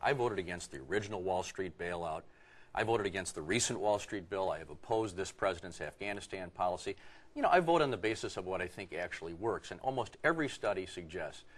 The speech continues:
that I'm one of the most independent senators. It's not gonna be possible for Mister Johnson to effectively deny that. But as to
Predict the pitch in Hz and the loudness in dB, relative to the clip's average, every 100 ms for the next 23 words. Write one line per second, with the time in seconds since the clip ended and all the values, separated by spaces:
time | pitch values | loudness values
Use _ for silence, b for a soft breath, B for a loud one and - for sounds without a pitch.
0 | B B - 95 98 98 98 90 90 - | B B -8 0 0 0 -4 -4 -6 -6
1 | 92 90 - 85 78 - 85 85 85 85 | -8 -8 -6 -8 -10 -8 -8 -6 -8 -8
2 | 101 - - 113 107 82 82 98 90 - | -10 -10 0 0 0 -8 -2 0 0 -2
3 | 78 - 80 78 80 85 80 - 78 78 | -10 -10 -14 -14 -12 -10 -10 -10 -12 -14
4 | 67 82 78 78 76 76 85 87 82 - | -8 -8 -6 -10 -10 -10 -6 -6 -6 -10
5 | - 151 190 - 139 131 | -2 2 2 2 0 0